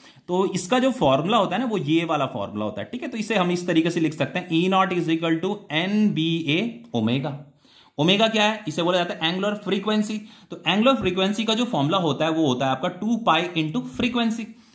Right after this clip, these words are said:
तो इसकी जगह में हम ऐसे लिख सकते हैं, देखो, एनबीए, एंगुलर फ्रीक्वेंसी की जगह में हम लिखेंगे टू पाई into फ्रीक्वेंसी। अब हमें just वैल्यू पुट करनी है, बाकी कुछ नहीं करना, ठीक है। तो ये आपका मैक्सिमम वोल्टेज है, is equal to number of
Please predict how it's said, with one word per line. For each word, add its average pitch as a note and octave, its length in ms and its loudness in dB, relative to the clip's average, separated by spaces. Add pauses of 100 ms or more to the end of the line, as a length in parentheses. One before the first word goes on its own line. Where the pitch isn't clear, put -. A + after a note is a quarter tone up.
(140)
तो B2 60 -10
इसकी C#3+ 260 -2
जगह G3+ 220 4
में G3+ 120 4
हम F#3+ 140 -2
ऐसे F3 240 0
लिख E3+ 140 0
सकते C3 240 -6
हैं, A#2+ 100 0
देखो, E3+ 280 -6
एनबीए, E3 960 0 (200)
एंगुलर E3 300 2
फ्रीक्वेंसी E3 460 2
की F3+ 80 0
जगह E3+ 160 2
में D#3+ 120 2
हम D#3 140 2
लिखेंगे C#3+ 300 0
टू F#3+ 260 -4
पाई E3+ 220 2
into D#3+ 380 -2
फ्रीक्वेंसी। A2 720 -6
अब F#3+ 100 -2
हमें A3+ 140 4
just G#3+ 240 2
वैल्यू D#3+ 280 4
पुट F#3 200 -4
करनी F3 200 -2
है, G3 60 -4
बाकी F3 220 -2
कुछ F#3 220 -6
नहीं B2+ 100 -2
करना, F#2+ 240 -6
ठीक F#2+ 220 -8
है। - 180 -6 (300)
तो C3 60 -4
ये B2 120 6
आपका E3+ 240 2
मैक्सिमम D#3+ 500 -2
वोल्टेज D#3 500 -2
है, D#3+ 180 -6
is C#3+ 100 -6
equal D#3+ 220 0
to D#3 80 -4
number E3 320 2
of F#3+ 100 2